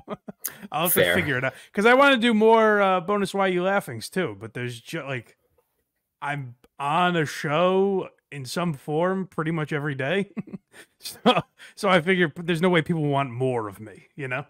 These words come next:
Speaker 2: Well, you'd be wrong, Mike. You'd be wrong. We're here
Speaker 1: <laughs> Well,
Speaker 2: for
Speaker 1: thank you,
Speaker 2: you.
Speaker 1: sir.
Speaker 2: We're, we're in
Speaker 1: Thank
Speaker 2: your
Speaker 1: you.
Speaker 2: corner. We're in your corner. Now, I, <sighs> so I wrote down some K M S notes prior to this 'cause I, we always like to kind of round it out with a little bit of K M S chatter.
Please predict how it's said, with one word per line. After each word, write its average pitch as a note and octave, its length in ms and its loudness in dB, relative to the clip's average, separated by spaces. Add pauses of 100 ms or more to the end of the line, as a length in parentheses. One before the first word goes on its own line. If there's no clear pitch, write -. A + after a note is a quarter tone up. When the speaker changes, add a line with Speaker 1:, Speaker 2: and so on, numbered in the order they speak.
(300)
Speaker 2:
Well, G#2+ 140 6
you'd G#2 80 4
be G#2 80 4
wrong, F2+ 340 8
Mike. D2+ 280 -6
You'd F#2 100 -8
be F#2 80 -4
wrong. F2 340 4
We're F#2+ 200 8
here A2+ 140 8
Speaker 1:
<laughs> - 20 4
Well, G#2+ 80 2
Speaker 2:
for G#2 140 12
Speaker 1:
thank G2 100 10
you, F#2+ 120 8
Speaker 2:
you. F#2 80 4
Speaker 1:
sir. G2+ 180 0
Speaker 2:
We're, - 40 -12
we're A2+ 220 4
in A#2 60 4
Speaker 1:
Thank A#2 40 0
Speaker 2:
your A2+ 120 2
Speaker 1:
you. - 40 -12
Speaker 2:
corner. F#2+ 460 0
We're F#2 160 0
in F2+ 60 -4
your E2+ 100 -6
corner. E2 400 -4 (260)
Now, A2+ 300 2 (800)
I, C3+ 420 4 (340)
<sighs> - 360 -6
so A2+ 260 6 (120)
I C#3 120 6
wrote G3+ 240 4
down B2+ 180 0
some - 220 -12
K G#2+ 200 0
M F#2 120 -4
S F2+ 200 -8
notes F#2 540 -2 (100)
prior F2+ 460 2
to F#2+ 340 -6
this E2+ 320 -2
'cause G2 140 -4
I, F2+ 220 -2
we F#2+ 240 0
always G#2 260 4
like G#2+ 180 0
to - 60 -14
kind G2 240 -4
of F2+ 80 0
round G2 320 -2
it F#2+ 80 0
out F#2+ 140 2
with E2+ 100 0
a F2 40 -4
little G2+ 260 2
bit G2+ 100 0
of G2 100 -6
K F2+ 220 0
M F2 120 -8
S D#2+ 180 -12
chatter. D#2 440 -8